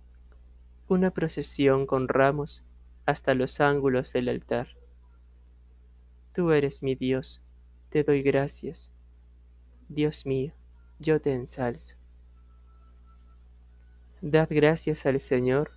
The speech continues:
porque es bueno, porque es eterna su misericordia.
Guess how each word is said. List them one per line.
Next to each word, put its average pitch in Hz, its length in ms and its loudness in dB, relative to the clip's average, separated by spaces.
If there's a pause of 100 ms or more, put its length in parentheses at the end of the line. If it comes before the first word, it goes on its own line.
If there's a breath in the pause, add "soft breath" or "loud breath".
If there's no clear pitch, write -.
(140)
porque 139 360 -2
es 139 140 -4
bueno, 131 380 2 (1120)
porque 147 380 2
es 147 160 -4
eterna 147 540 2
su - 200 -4
misericordia. 127 960 -2